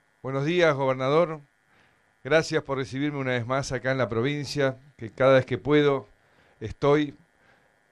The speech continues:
Intendente de Neuquén, Pechi Quiroga, nos acompaña. Intendente de San Martín y de Junín, por esta bienvenida que nos dan en, en un día tan maravilloso.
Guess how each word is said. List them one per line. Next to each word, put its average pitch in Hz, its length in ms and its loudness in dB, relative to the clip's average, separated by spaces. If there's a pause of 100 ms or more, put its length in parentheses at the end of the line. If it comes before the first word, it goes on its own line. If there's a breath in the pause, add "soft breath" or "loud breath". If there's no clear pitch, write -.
(160)
Intendente 131 540 -2
de 135 80 2
Neuquén, 127 560 -2
Pechi 131 260 -6
Quiroga, 131 460 0
nos 117 160 -8
acompaña. 127 880 0 (800 soft breath)
Intendente 123 500 -2
de 127 80 6
San 120 180 -4
Martín 127 760 -2 (160)
y 120 100 -6
de 117 140 -2
Junín, 135 640 -2
por 110 160 -4
esta 113 280 -4 (600)
bienvenida 127 640 2
que 123 100 -2
nos 117 140 -2
dan 143 240 6
en, 120 320 -6
en 120 100 -10
un 120 140 -8
día 131 220 2
tan 131 180 0
maravilloso. 120 720 2